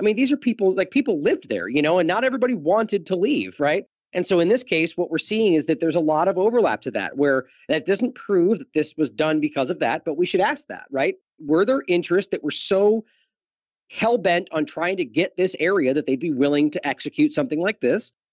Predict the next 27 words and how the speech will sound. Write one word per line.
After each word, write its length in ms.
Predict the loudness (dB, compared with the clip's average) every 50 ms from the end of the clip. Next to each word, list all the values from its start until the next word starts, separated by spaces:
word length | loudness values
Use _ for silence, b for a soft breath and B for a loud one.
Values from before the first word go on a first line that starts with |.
| _ _
And 160 | -2 0 0 2
that 60 | 2
doesn't 180 | 0 0 0
have 100 | -2 -2 -2
to 80 | 0
mean 200 | 0 2 2 2
that 100 | 2 2
everything 320 | 2 2 2 0 0 0 -2
that 80 | -2
went 160 | 0 0 0 0
out 220 | 0 -2 -4 -8 _ -6
afterward 540 | -4 -4 -4 -4 -4 -4 -2 -2 -2 -2 -4
was 100 | -6 -4
all 260 | 0 2 2 2 0
part 280 | -2 -2 -2 0 0 0
of 80 | 0
it. 140 | -2 -2 0
Maybe 220 | 0 2 2 2
something 360 | 2 0 -2 -2 0 0 2 2
was 120 | 0 0
done 260 | 0 0 0 2 0
and 80 | 0 0
that 120 | -2 -2 -4
got 140 | -4 -2
out 100 | -2 -2
of 80 | -2 -4
control. 520 | -6 -6 -2 2 2 4 4 4 4 2